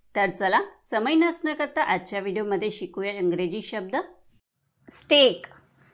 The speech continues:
स्टेकचा मराठीत अर्थ रोपांना आधार म्हणून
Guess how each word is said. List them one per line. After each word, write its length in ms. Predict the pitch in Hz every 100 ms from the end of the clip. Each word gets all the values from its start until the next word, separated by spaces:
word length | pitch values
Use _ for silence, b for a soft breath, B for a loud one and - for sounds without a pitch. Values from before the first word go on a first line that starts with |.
| b
स्टेकचा 520 | - - 254 247 359
मराठीत 600 | 370 330 226 208 220 - 208
अर्थ 160 | 240 - - _ _ _ _ _
रोपांना 680 | 180 214 202 285 294 294 185 - -
आधार 380 | 214 214 175 349
म्हणून 380 | 311 247 214